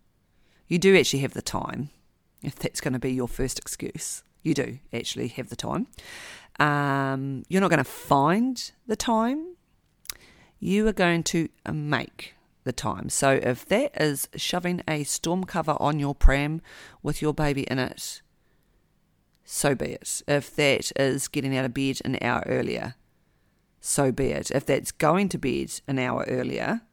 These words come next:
if you are self-sabotaging your sleep, which means you can get up an hour earlier, then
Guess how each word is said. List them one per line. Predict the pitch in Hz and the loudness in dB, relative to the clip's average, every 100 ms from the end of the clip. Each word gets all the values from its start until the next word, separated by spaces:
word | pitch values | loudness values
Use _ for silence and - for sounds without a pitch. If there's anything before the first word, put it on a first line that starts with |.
| _ - | _ -10
if | 123 | -4
you | 135 131 | -2 0
are | 131 | 0
self-sabotaging | 127 - 147 131 - 131 - 131 131 131 | -2 0 2 2 -2 -6 -4 -4 -4 -6
your | 123 | -6
sleep, | - 147 - - _ _ | -4 -2 -2 -4 _ _
which | 127 - 135 | -6 -4 -2
means | 131 123 | -2 -2
you | 139 | -4
can | - 127 | -2 -4
get | 127 143 - - | -2 -2 0 4
up | 143 - | 4 4
an | 151 | -2
hour | 139 - - | -2 -2 -2
earlier, | 131 131 131 - 214 - - - - - - - _ - - | -2 -2 -2 0 0 -2 -16 -20 -18 -18 -18 -20 _ -20 -10
then | 147 156 147 135 131 | -2 2 2 2 -2